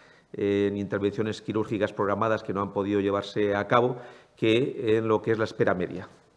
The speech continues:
Pero somos muy conscientes de que los principales perjudicados de la huelga, junto con los profesionales,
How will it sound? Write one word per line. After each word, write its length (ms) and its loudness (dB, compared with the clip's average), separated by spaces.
Pero 540 6
somos 240 2
muy 140 2
conscientes 800 0
de 340 -4
que 100 -2
los 120 -4
principales 540 -2
perjudicados 920 -2
de 440 -4
la 160 0
huelga, 460 2
junto 360 2
con 120 0
los 120 -4
profesionales, 720 0